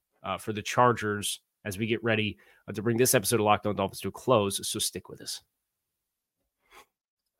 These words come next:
Our partners at eBay Motors have teamed up with Locked On Fantasy Football host Vinny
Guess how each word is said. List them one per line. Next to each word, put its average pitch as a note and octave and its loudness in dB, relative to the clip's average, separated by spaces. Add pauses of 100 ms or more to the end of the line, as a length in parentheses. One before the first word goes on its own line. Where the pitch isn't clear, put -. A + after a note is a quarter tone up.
(2250)
Our G#3 12
partners D#3+ 10
at A#2+ -2
eBay G#3 12
Motors G3 10
have D3+ -2
teamed G3+ 4
up E3+ 10
with C#3+ 4
Locked D#3+ 10
On E3 6
Fantasy D#3+ 4
Football D#3+ 6
host D#3 4
Vinny E3 8